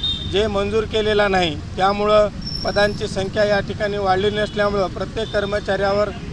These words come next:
ताणतणाव वाढत आहे. ताणतणाव वाढल्यामुळे व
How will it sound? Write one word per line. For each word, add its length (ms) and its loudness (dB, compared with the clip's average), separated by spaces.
ताणतणाव 560 2
वाढत 300 2
आहे. 240 4
ताणतणाव 540 0
वाढल्यामुळे 580 2
व 120 0